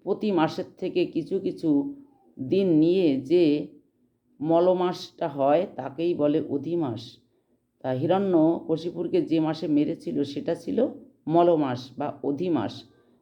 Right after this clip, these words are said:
অধিমাসকে আবার পুরুষোত্তম মাসও বলে। এ মাসে ধর্মকর্মে অনেক পুণ্য হয়।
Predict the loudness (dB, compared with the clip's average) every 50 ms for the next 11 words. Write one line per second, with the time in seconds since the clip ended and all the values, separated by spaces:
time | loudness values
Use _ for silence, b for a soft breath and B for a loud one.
0 | b b -6 -2 0 0 2 2 0 0 -2 -2 -2 0 0 0 0 -2 -4 -4
1 | -4 -4 -6 -8 -6 -4 -2 2 2 4 4 4 2 0 -4 -4 -6 -2 0 0
2 | 0 0 -2 -2 -4 B B B B B B -8 -4 -2 0 0 0 0 -2 -2
3 | 0 2 2 4 4 2 2 2 2 2 2 2 2 0 -4 -6 -6 -6 -2 -2
4 | 0 0 -2 -4 -8 -8 -2 2 4 4 4 4 2 0 0 0 0 -2